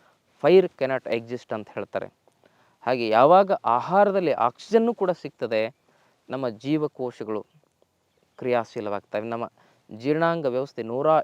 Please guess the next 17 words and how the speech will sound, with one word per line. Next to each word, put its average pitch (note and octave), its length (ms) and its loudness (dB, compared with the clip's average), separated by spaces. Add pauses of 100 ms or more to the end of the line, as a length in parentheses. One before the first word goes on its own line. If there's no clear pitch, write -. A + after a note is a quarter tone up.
(120)
ಎಂಟು G3 320 0
ಸ್ಟೆಪ್ನಲ್ಲಿ D3+ 520 -6
ನಡೀತಕ್ಕಂಥ B2+ 560 -8 (560)
ನೂರ C3 200 -2 (180)
ಎಂಟು F#3+ 600 -4
ಜೀವ D#3+ 580 -4
ರಾಸಾಯನಿಕ D3+ 720 -2
ಸರಮಾಲೆ C#3 720 -2 (640)
ಕ್ರಿಯಾಶೀಲವಾಗ್ತದೆ. G#2 1300 -6 (720)
ದೇಹಕ್ಕೆ A2+ 420 -6
ಯಾವ G#2 200 0
ಕೊರತೆನೂ A#2 500 -10
ಬರೋದಿಲ್ಲ. G#2+ 340 -6
ಕ್ಯಾಲ್ಸಿಯಂ, G#2 640 -8
ಐರನ್ನು, A2 420 -6
ಮ್ಯಾಗ್ನೀಷಿಯಂ, G#2 800 -12
ಜಿಂಕ್ C3 320 -10